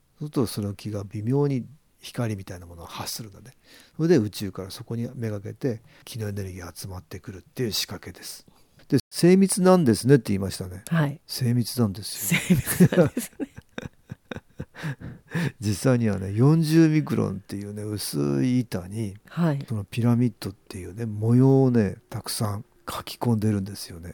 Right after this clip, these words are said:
Speaker 2: じゃあちょっと
Speaker 1: ええ。
Speaker 2: 虫眼鏡か。
Speaker 1: 虫眼鏡見ないと見えないぐらいのものが
Speaker 2: 見えないぐらい。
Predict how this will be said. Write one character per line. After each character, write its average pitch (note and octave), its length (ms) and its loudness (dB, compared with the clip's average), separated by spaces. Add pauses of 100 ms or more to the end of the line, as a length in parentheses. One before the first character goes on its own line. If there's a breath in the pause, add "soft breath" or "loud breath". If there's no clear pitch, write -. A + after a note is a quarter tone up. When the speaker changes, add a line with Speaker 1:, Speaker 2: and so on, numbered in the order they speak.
Speaker 2:
じ D#3 160 -4
ゃ C#3+ 40 0
あ C3+ 60 -4
ち - 120 -8
ょ - 20 -6
っ - 20 -8
と B2+ 300 -6
Speaker 1:
え G#2 40 -10
え。 G#2+ 180 -6
Speaker 2:
虫 E3+ 300 -2
眼 G3 240 4
鏡 C#3 180 4
か。 C3+ 80 2
Speaker 1:
虫 B2+ 60 4
眼 B2+ 100 6
鏡 A#2 240 6
見 A2+ 100 2
な A2+ 140 4
い D#2 100 2
と A2+ 280 6
見 G#2+ 120 2
え A2+ 120 4
な A2 160 4
い G2+ 80 2
ぐ G2 80 -2
ら F#2+ 160 2
い F#2 40 2
の E3+ 80 2
も E3+ 60 6
の E3 60 6
が - 20 4
Speaker 2:
見 D3+ 40 4
え - 20 2
な G2 60 0
い - 20 -2
ぐ G2+ 60 0
ら G#2+ 280 2
い。 - 60 -20